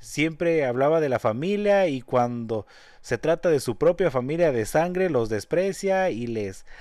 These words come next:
hace el feo, excepto a Mia. Y a su hermano prácticamente le desgració la vida al acusarlo de haber asesinado a su padre.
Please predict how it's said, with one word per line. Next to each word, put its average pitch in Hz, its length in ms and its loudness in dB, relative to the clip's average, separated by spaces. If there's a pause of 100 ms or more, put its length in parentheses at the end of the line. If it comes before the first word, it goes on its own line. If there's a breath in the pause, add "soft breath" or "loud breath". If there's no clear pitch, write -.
(160 loud breath)
hace 135 240 -2
el 104 60 -6
feo, 185 440 4
excepto 120 460 -2
a 113 60 2
Mia. 214 460 -4 (1300 soft breath)
Y 139 120 0
a 135 100 4
su 131 120 0
hermano 143 360 2
prácticamente 135 680 0
le 135 120 4
desgració 110 500 0
la 135 120 2
vida 143 240 -2
al 131 80 0
acusarlo 120 540 0
de 127 100 2
haber 117 260 0 (300 loud breath)
asesinado 120 640 -2
a 131 60 -4
su 107 120 -6
padre. 175 440 -2